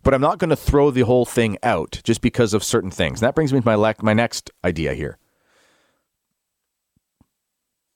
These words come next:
And this is the idea of first principles. And this is the one that I was talking to a very,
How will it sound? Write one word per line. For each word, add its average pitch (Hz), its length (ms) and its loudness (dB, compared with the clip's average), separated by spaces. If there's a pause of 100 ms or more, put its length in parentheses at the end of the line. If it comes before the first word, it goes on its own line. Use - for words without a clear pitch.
(1120)
And 120 100 4
this 143 100 -2
is 202 60 -6
the 208 60 4
idea 143 180 4
of 117 80 0
first - 280 0
principles. 87 420 -2
And 110 100 2
this 180 140 0
is 214 100 0
the 196 80 2
one 147 220 2
that 120 220 2 (360)
I 117 60 -2
was 117 120 0
talking 147 360 0
to 139 100 -2
a 110 40 0
very, 120 440 2